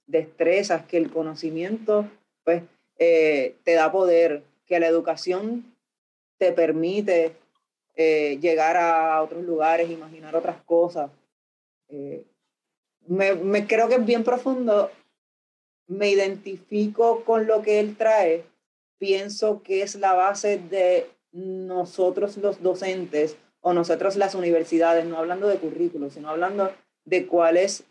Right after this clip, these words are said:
eh, el objetivo que nosotros tenemos con la sociedad. Y es hacerle saber a los demás que son únicos, que son capaces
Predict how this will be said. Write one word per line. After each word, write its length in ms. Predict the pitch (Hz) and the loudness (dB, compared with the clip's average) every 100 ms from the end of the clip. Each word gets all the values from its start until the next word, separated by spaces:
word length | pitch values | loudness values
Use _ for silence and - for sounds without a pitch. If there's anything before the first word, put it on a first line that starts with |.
| - | -2
eh, 400 | 180 180 175 165 | 2 4 4 4
el 100 | 175 | 4
objetivo 480 | 175 170 170 170 185 | 2 0 -2 0 -2
que 80 | 175 | -6
nosotros 320 | 165 147 170 | -10 -10 -6
tenemos 380 | 170 160 170 - | -6 -6 -10 -8
con 240 | 180 165 | 0 0
la 100 | 151 | 0
sociedad. 500 | 147 139 135 113 113 - _ _ _ _ | -4 -10 -8 -6 -8 -10 _ _ _ _
Y 140 | - 170 | 0 2
es 80 | 208 | 2
hacerle 500 | 190 170 165 175 - | 0 0 2 0 -2
saber 440 | - 180 165 175 | -6 0 2 4
a 80 | 185 | 2
los 160 | 190 185 | 2 0
demás 340 | 214 233 220 - _ - | -2 -4 -8 -14 _ -6
que 120 | 170 | -6
son 180 | 165 156 | -6 -8
únicos, 460 | 185 233 151 151 - _ _ _ _ _ | -4 -4 -2 -4 -6 _ _ _ _ _
que 140 | - 170 | -2 0
son 220 | 175 160 | 0 0
capaces 680 | 190 160 175 208 180 185 | 0 2 0 0 -2 -2